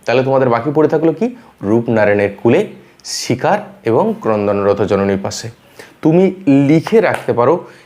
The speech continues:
শিকার কবিতা থেকে তোমাদের, তোমাদের দু হাজার পঁচিশ সালে ফাইনাল পরীক্ষায় প্রশ্ন আসবেই আসবে। তাহলে আমাদের পড়ে থাকলো রূপনারায়ণের কুলে, শিকার, তার সঙ্গে সঙ্গে ক্রন্দনরত জননীর পাশে। স্যার, আপনি রূপনারায়ণের কুলে কবিতাটা কেন বললেন না?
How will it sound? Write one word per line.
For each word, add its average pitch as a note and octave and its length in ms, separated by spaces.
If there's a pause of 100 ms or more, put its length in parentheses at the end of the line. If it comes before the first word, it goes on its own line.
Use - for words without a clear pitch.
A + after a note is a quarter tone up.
শিকার G3+ 600
কবিতা C#3 340
থেকে B2+ 340 (280)
তোমাদের, B2 240
তোমাদের C3+ 220
দু F#2+ 60
হাজার D3 320
পঁচিশ C3 280
সালে A#2+ 160
ফাইনাল B2 320
পরীক্ষায় A#2 340
প্রশ্ন A#2 320
আসবেই G#2+ 420
আসবে। G2 360 (600)
তাহলে E3 120
আমাদের G3 280
পড়ে F3+ 160
থাকলো G3 400 (340)
রূপনারায়ণের A#2+ 600
কুলে, D3+ 240 (420)
শিকার, D#3 460 (160)
তার G#2 140
সঙ্গে C3 240
সঙ্গে G3 320
ক্রন্দনরত G2+ 560
জননীর G2 320
পাশে। G2 260 (440)
স্যার, A3+ 200
আপনি G3 260
রূপনারায়ণের F3 580
কুলে E3+ 240
কবিতাটা D#3+ 340
কেন C3+ 260
বললেন C#3+ 260
না? D#3 120